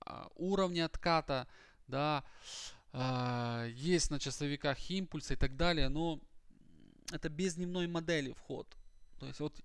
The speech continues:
если вот брать, давайте вот здесь вход, я покажу, что такое пять с плюсом. Да. Это вот здесь шорт, когда у нас есть, э, вот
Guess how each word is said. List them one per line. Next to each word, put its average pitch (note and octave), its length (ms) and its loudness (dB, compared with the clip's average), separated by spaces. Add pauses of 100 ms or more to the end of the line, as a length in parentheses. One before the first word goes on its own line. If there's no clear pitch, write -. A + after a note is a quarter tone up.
если D3+ 300 0
вот - 260 -6
брать, C#3+ 400 2 (500)
давайте C3 440 -4
вот B2+ 80 -6
здесь C3 340 -4 (160)
вход, - 320 -6
я C3 100 -4
покажу, B2+ 440 -8
что - 240 -6
такое B2 500 -6 (280)
пять B2+ 180 -4
с - 80 -14
плюсом. D3 400 -10 (1700)
Да. D3 220 -8 (360)
Это C3 160 -4
вот C#3+ 140 2
здесь D3+ 280 0
шорт, - 460 -2 (160)
когда C3 240 -2
у D3 40 0
нас C#3 200 -4
есть, C#3+ 420 -4
э, B2+ 500 -10
вот - 140 -12